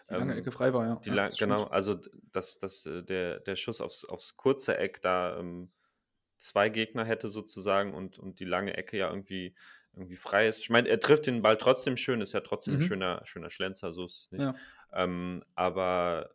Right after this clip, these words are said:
Speaker 2: ähm, ja, wü-, würde ich, würde ich voll mit dir mitgehen, dass man da über Lute auf jeden Fall sprechen muss und dass das nicht, nicht ganz so sauber gelöst ist.
Speaker 1: Mhm. Er war einfach da so ein bisschen inaktiv. Also das, was Renault,
Speaker 2: Mhm.
Speaker 1: finde ich, die letzten Wochen auch immer gut gemacht hat, dass er einfach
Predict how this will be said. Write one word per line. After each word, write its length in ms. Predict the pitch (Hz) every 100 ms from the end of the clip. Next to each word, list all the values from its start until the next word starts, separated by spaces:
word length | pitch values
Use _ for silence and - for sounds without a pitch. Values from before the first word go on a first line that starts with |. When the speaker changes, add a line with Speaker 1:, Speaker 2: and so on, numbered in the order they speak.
| -
Speaker 2:
ähm, 300 | 78 80 80 _ _
ja, 260 | 90 85 98 _ -
wü-, 220 | 92 90
würde 180 | 95 98
ich, 260 | 95 - _
würde 260 | _ 95 107
ich 120 | 104
voll 200 | - 110
mit 220 | 107 104
dir 100 | 98
mitgehen, 420 | 92 98 - 98
dass 260 | 90 90 -
man 200 | 90 87
da 300 | 85 85 80 - - _ _
über 180 | 95 92
Lute 280 | 90 95 -
auf 140 | 87
jeden 140 | 92 87
Fall 140 | 87
sprechen 480 | - - 82 - 85
muss 220 | 85 -
und 160 | 82 82
dass 160 | -
das 360 | 87 - - - - - _
nicht, 400 | 101 107 - -
nicht 280 | 87 107 -
ganz 260 | 92 101 -
so 320 | 95 95 90 98
sauber 420 | 92 98 107 92
gelöst 460 | 87 78 80 -
ist. 300 | - - - _
Speaker 1:
Mhm. 400 | 143 139 143 - _ -
Er 140 | 135
war 80 | 135
einfach 220 | 135 131
da 100 | -
so 100 | 127
ein 40 |
bisschen 280 | 123 123 123
inaktiv. 560 | 117 127 123 127 117 - 110 -
Also 180 | - 131
das, 160 | 127
was 180 | 123 -
Renault, 220 | 139 147
Speaker 2:
Mhm. 20 | 139
Speaker 1:
finde 160 | 139
ich, 60 | 131
die 60 |
letzten 260 | 131 135 139
Wochen 140 | 139
auch 100 | 123
immer 140 | 123 123
gut 160 | 156
gemacht 260 | 151 139 -
hat, 80 | 131
dass 100 | 123
er 80 | 113
einfach 280 | 113 117